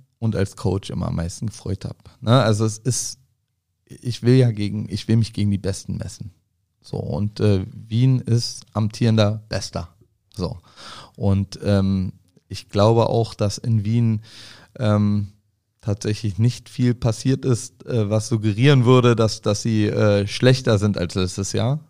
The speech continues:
ja, sondern, ähm, dass sie mindestens genauso gut sind, vielleicht sogar an der einen oder anderen Stelle abgegradet. Also mal gucken, wie der Quarterback jetzt der neue aussieht, ähm,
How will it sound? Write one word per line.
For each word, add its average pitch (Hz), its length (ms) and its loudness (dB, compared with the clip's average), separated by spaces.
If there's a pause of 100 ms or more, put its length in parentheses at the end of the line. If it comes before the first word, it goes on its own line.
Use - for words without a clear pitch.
ja, 104 200 0
sondern, 104 440 0
ähm, 107 300 0
dass 104 200 -2
sie 107 300 0
mindestens 131 720 2
genauso 113 400 2
gut 123 220 -4
sind, 135 260 0 (400)
vielleicht 101 400 -2
sogar 113 220 0
an 110 60 0
der 107 120 -4
einen 117 160 -2
oder 110 160 0
anderen 110 220 -2
Stelle 107 320 0
abgegradet. 123 720 -2
Also 101 340 -4 (380)
mal 104 160 -2
gucken, 110 480 0
wie 107 80 -2
der 98 120 0
Quarterback 107 640 0
jetzt 107 240 -8
der 110 60 -2
neue 107 260 2
aussieht, 139 540 -2
ähm, 107 400 -2